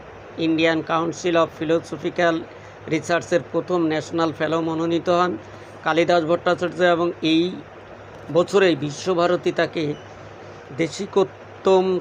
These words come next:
সম্মান দেন। চুরাশি এর পনেরোই মার্চ শান্তিনিকেতন কালিদাস ভট্টাচার্যের জীবন অবসান হয়। পাঠক, বইটি অসাধারণ এবং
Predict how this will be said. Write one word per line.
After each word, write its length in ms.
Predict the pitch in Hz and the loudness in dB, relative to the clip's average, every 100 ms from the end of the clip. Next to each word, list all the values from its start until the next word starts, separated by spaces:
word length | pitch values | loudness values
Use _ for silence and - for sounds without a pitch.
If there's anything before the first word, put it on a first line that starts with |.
| - | -4
সম্মান 420 | 160 156 160 156 143 | -6 -2 0 0 4
দেন। 200 | 165 131 101 - - - - - - - - - - | 2 2 -10 -16 -18 -18 -18 -18 -18 -20 -20 -20 -4
চুরাশি 500 | 165 170 170 - 175 | 2 4 4 2 2
এর 160 | 175 170 - | 4 2 -2
পনেরোই 680 | 147 - - - 170 165 165 | -10 -10 -14 -4 2 4 4
মার্চ 260 | 160 156 | 2 0
শান্তিনিকেতন 840 | - 156 143 165 165 156 165 165 156 | -2 -4 -2 0 0 0 -2 -2 -2
কালিদাস 420 | 160 156 151 151 | -2 -2 0 0
ভট্টাচার্যের 680 | 131 147 165 151 160 151 147 | 0 -2 -2 0 -2 0 -2
জীবন 300 | 143 143 151 | -2 -2 0
অবসান 440 | 147 139 156 143 | -2 -2 -6 -8
হয়। 200 | 131 - - - - - - - - - - - - - - | -8 -12 -16 -16 -18 -18 -18 -18 -18 -18 -18 -18 -18 -16 -4
পাঠক, 340 | 160 147 151 151 - - - - - 139 | -4 -2 -4 -4 -12 -14 -18 -16 -10 -4
বইটি 320 | 156 147 160 | -4 -2 -2
অসাধারণ 680 | 143 139 - 143 151 151 147 - - - - - - | -2 -4 -6 0 0 0 -4 -8 -14 -18 -18 -18 -10
এবং 340 | 147 139 143 | -6 -2 -2